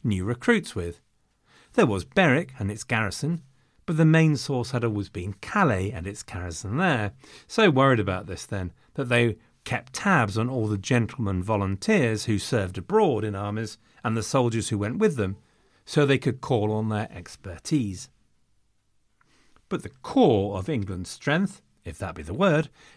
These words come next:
lay in the county militias, consisting of all its men aged between sixteen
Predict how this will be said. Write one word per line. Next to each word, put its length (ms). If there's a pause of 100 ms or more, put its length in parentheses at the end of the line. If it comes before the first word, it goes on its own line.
lay 420 (200)
in 140
the 80
county 500
militias, 640 (260)
consisting 680 (220)
of 100
all 220
its 240
men 460
aged 460
between 300
sixteen 580